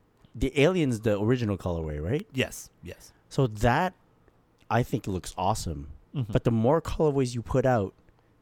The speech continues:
Speaker 1: the more you dilute the
Speaker 2: Waters it down. Totally.
Speaker 1: Yeah.
Speaker 2: Totally waters it down.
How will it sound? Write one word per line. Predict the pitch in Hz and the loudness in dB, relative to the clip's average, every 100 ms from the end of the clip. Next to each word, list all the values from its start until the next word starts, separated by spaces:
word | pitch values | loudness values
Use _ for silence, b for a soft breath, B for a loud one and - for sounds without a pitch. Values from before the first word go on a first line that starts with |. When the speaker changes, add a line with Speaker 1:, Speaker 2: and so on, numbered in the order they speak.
| _ | _
Speaker 1:
the | 113 | -2
more | 107 110 117 117 | 2 2 4 2
you | 104 98 | 0 -2
dilute | 92 101 92 101 110 - - 92 | 0 0 0 -2 -4 -8 -18 -4
the | 107 | 2
Speaker 2:
Waters | 117 117 120 | 2 2 0
it | 123 | -2
down. | 117 120 117 104 | 0 0 0 -2
Totally. | - 113 113 107 101 | -2 0 0 0 -2
Speaker 1:
Yeah. | 85 76 - _ _ _ | -6 -14 -20 _ _ _
Speaker 2:
Totally | - 117 120 113 | -4 -2 -2 -2
waters | 110 107 101 101 | -2 -2 -4 -8
it | - | -8
down. | 98 | -8